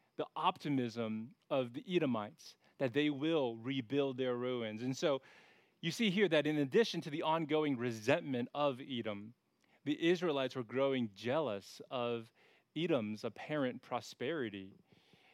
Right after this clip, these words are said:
It appeared as if they were on the rise, and it, it appeared as if God has overlooked how they had treated Israel,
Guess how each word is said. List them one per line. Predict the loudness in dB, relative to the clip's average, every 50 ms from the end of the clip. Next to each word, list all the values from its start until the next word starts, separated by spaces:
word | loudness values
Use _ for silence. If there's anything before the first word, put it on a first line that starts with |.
| _
It | -2 -2 -2
appeared | -2 -2 -6 -6 -4 0 0 0 0 0 -4 -6 -10 _ _ _ _ _ _ _ _ _ -2
as | -2 -2 -2
if | -4 -6 -2 0
they | 2 4 4 4
were | 4 2 2 2
on | 2 2
the | 0 0
rise, | 0 0 0 0 0 -2 -4 -6 -6 -4
and | -2 0
it, | 0 0 -2 -4 -10 -18 -20 -20 -20 -20 _ -10
it | -8 -8
appeared | -8 -6 -2 -2 0 0
as | 0 -2 -4
if | -6 -6
God | -2 0 0 2 0 -2 -4 -6 -8 -10 -14 _ _ _ _ _ _ _ _ _ _ _ _ _
has | -6 -4 -4 -4 -4 -6 -12 _ -6
overlooked | -4 -4 -4 -2 0 0 0 0 -2 0 0 0 0 0 _ -10 -20 -20 -20 -20 -20 _ _ _ _
how | -6 -2 0 0 0
they | 2 0 0 0
had | 0 -2 -2
treated | -4 -8 -10 -6 -2 -2 0 2 2 0 0 -2 -6 -12 -10 -4
Israel, | 0 0 0 0 -2 -6 -8 -6 -6 -6 -6